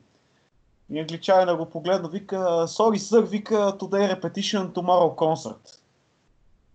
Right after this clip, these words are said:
<laughs> Погледнал го нашенеца, какво да прави, свил рамене, вика:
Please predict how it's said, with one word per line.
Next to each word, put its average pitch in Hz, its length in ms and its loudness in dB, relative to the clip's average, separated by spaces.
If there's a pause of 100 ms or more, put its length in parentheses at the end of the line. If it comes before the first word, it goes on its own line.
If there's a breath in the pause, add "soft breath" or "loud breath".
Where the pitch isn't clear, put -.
(440)
<laughs> 143 680 -2
Погледнал 254 460 4
го 151 140 0
нашенеца, 151 880 -2 (380)
какво 202 280 0
да - 80 -10
прави, 156 540 -2
свил 185 260 -10
рамене, 120 420 -4
вика: 180 320 -4